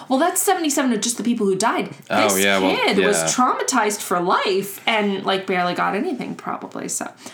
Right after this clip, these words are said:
Speaker 1: I can see that. But it's also one of those, how do you put a price tag on trauma?
Speaker 2: Exactly,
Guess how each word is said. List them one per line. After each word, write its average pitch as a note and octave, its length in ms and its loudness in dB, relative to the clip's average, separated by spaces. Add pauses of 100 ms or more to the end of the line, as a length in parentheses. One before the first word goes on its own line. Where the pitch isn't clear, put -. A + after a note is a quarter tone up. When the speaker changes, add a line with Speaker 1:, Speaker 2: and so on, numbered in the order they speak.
(240)
Speaker 1:
I A#3 100 2
can D4 140 2
see D4 220 0
that. A#3 280 0 (240)
But - 200 0 (100)
it's C4 240 2
also C4+ 260 2
one A#3+ 100 2
of A3+ 60 2
those, G3 140 0
how G#3+ 120 0
do G#3 60 2
you G#3 80 2
put G3+ 120 0
a F#3+ 40 2
price F3+ 340 0
tag F3+ 320 -2
on E3+ 200 0
trauma? G2+ 220 0
Speaker 2:
Exactly, E2 640 0